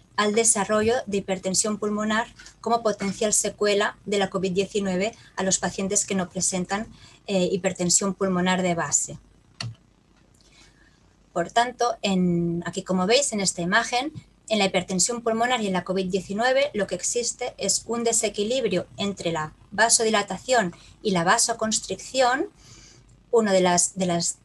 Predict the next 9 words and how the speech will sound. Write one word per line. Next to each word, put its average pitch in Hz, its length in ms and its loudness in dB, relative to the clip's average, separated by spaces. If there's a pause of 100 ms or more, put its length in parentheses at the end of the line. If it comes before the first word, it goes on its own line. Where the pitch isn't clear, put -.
terapias 190 500 2
específicas 180 720 -2
de 170 100 0
la 165 140 -2
hipertensión 175 560 -4
pulmonar 196 500 -2
son 170 380 0
los, 160 320 -4 (260)
eh, 185 280 0